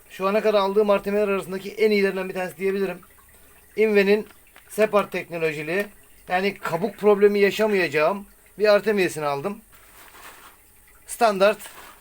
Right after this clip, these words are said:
kaya tuzu. Arkadaşlar yüzde doksana yakın çıkım alıyorum. Yani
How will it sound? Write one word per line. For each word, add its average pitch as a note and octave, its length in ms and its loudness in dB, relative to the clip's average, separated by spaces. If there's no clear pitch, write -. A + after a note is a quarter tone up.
kaya A3+ 240 4
tuzu. F3 380 -4
Arkadaşlar F3 520 -2
yüzde F3 300 -2
doksana A3 340 2
yakın A3+ 240 2
çıkım G#3+ 280 -4
alıyorum. C3+ 320 -4
Yani E3+ 300 -2